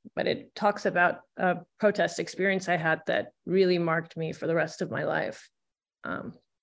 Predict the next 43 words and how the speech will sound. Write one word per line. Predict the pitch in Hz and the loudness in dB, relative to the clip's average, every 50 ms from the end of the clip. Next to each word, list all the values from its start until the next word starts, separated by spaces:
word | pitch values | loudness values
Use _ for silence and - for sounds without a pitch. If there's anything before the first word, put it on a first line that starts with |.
| _ _ _ - - - _ - - _ _ _ _ _ _ | _ _ _ -18 -18 -18 _ -20 -20 _ _ _ _ _ _
in | 233 233 | 4 6
September | 233 269 262 269 - 311 311 320 311 311 | 8 8 8 8 8 6 8 10 10 10
nineteen | 277 240 233 240 214 233 | 10 10 8 6 6 6
eighty-seven, | 214 208 196 202 - 196 180 190 | 6 6 4 4 2 2 4 4
our | 190 185 175 | 4 4 4
family | 170 - 208 196 202 208 208 202 | 2 2 2 2 4 4 2 2
went | 190 185 175 165 - | 2 2 0 0 -2
to | - 190 | -2 0
one | 180 180 180 | 0 2 2
of | 180 | 4
the | 180 180 | 2 2
many | 180 180 185 202 196 180 | 4 4 4 4 4 4
Iranian | 185 180 170 165 170 170 170 165 | 4 4 4 4 4 2 0 -2
protests | - 196 185 175 175 165 170 135 151 - - - - | 0 0 0 0 0 0 0 0 0 -2 -4 -4 -2
of | 165 | 0
that | 151 160 151 - - | 2 2 2 2 2
era, | - 180 170 160 117 101 - 160 - - _ _ _ _ 190 | 4 4 6 6 4 2 0 -4 -8 -14 _ _ _ _ 2
a | |
demonstration | 165 202 196 202 202 196 196 - - 185 190 185 185 - - 185 170 170 165 165 - | 4 4 6 6 4 2 0 0 2 2 2 2 0 -2 -2 0 0 0 -2 -4 -6
at | - 170 | -2 0
the | 185 | 0
Westwood | 180 170 175 165 165 - - - 175 165 | 4 4 4 4 2 0 -2 -2 -2 -2
Federal | 165 - 165 160 160 165 165 | 0 0 0 2 2 2 2
Building | 165 - 165 160 156 156 170 165 160 160 156 - | 2 0 0 0 0 0 0 2 2 0 -2 -4
against | - 165 175 170 170 165 - | -4 -2 -2 -2 -2 -4 -4
the | - 170 | -6 -2
visit | 165 185 180 175 185 180 170 | 0 0 0 2 2 2 2
of | 160 156 151 | 0 0 0
then | 170 170 170 170 | 0 2 2 0
President | 165 - 180 170 175 170 165 180 175 147 160 - | -2 -2 -2 -2 0 0 0 0 0 0 -2 -4
Khomeini | - 196 180 180 170 170 170 175 180 180 180 175 165 165 | -2 -2 0 0 0 0 0 0 -2 -2 -2 -2 -4 -6
to | - - | -8 -4
the | 180 185 | -2 -2
United | 175 175 170 175 190 190 185 - | 0 2 2 2 2 2 2 2
Nations | 185 180 175 170 - - - - - 147 - - - - - _ | 0 0 0 -2 -4 -6 -8 -6 -6 -8 -8 -10 -12 -18 -18 _
and | - 180 185 | -4 0 2
U | 190 190 196 | 2 4 2
S | 190 185 - | 2 2 0
involvement | 214 208 175 190 185 185 180 180 180 180 170 | 0 0 4 4 6 6 6 4 2 0 0
in | 156 170 175 | 0 -2 -2
the | 160 165 | 0 0
Iran-Iraq | 170 170 170 170 170 160 160 156 156 156 156 - | 0 2 2 2 2 2 0 0 -2 -4 -4 -2
War. | 165 170 170 - - 170 - | 0 0 0 0 0 -4 -10